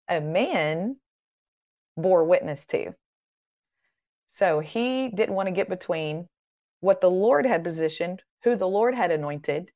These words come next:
and what he thought would be right. As a man, he could say, "You know what? I got this. Deborah, I don't need you. Why would I need a woman to go into battle with me? It's not like she's gonna physically overpower all the enemy. She's a woman." But he wanted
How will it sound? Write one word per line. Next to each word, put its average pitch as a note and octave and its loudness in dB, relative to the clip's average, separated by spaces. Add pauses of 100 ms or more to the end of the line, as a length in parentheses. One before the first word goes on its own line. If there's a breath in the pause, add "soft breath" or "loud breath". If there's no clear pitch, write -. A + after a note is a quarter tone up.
(720)
and F3+ 0
what F#3 4
he B3+ -6
thought D3 2
would D3+ 2
be D3 -4
right. C3+ -4
As E3+ -2
a D#3+ -2
man, G3 -4
he G3 -4
could D#3+ -8
say, D#3 -2
"You D#3+ -6
know F#3 -2
what? F3+ 2
I E3+ 0
got D3+ -8
this. - -12 (520)
Deborah, F3+ 4
I - 4
don't G3+ 0
need D#3 -4
you. F#3 -2
Why F3 2
would F#3+ -2
I F#3 0
need F#3 0
a E3 0
woman D3+ -4
to D3 -6
go D#3+ 0
into E3+ -4
battle D3+ 0
with C#3+ -8
me? - -12 (280)
It's - -18
not E3+ -4
like D#3 -2
she's F3 -8
gonna D3 -6
physically F3 0
overpower D#3+ 0
all D#3+ -2
the F3 -6
enemy. D3+ -6 (320)
She's D#3+ -8
a E3+ 0
woman." E3+ -2 (320)
But D#3+ 0
he F3+ -2
wanted G#3 -2